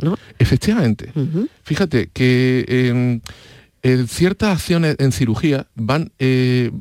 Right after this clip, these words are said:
Speaker 2: van en esa dirección.
Speaker 1: Claro.
Speaker 2: Por ejemplo, el balón ga-, gástrico.
Speaker 1: El balón gástrico,
Speaker 2: El balón
Speaker 1: claro,
Speaker 2: gástrico lo que,
Speaker 1: exacto.
Speaker 2: lo que intenta hacer, lo que intenta hacer es ocupar parte,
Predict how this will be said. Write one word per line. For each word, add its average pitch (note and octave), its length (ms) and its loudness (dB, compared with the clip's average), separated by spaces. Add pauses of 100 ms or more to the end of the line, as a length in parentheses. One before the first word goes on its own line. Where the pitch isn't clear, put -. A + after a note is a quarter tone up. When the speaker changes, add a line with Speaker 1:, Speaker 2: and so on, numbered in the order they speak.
Speaker 2:
van C#3 320 0
en E3+ 60 2
esa D#3 180 -2
dirección. C#3 400 0
Speaker 1:
Claro. F3+ 300 2
Speaker 2:
Por B2 80 0
ejemplo, B2 260 2
el A2 60 2
balón A#2+ 280 2
ga-, A#2 140 -2
gástrico. A2+ 460 0
Speaker 1:
El A#2+ 40 0
balón D3 140 2
gástrico, C#3 540 -4
Speaker 2:
El A#2 80 2
balón B2 180 2
Speaker 1:
claro, F#3+ 140 2
Speaker 2:
gástrico F#3+ 300 2
lo D#3+ 120 2
que, E3 80 -6
Speaker 1:
exacto. C3+ 180 0
Speaker 2:
lo B2+ 120 2
que C3 100 -6
intenta D3+ 460 0
hacer, E3 360 0
lo A#2 120 -2
que A#2+ 80 -4
intenta C3 340 0
hacer D#3+ 320 0
es C#3 200 -2
ocupar B2 680 -2
parte, - 560 -4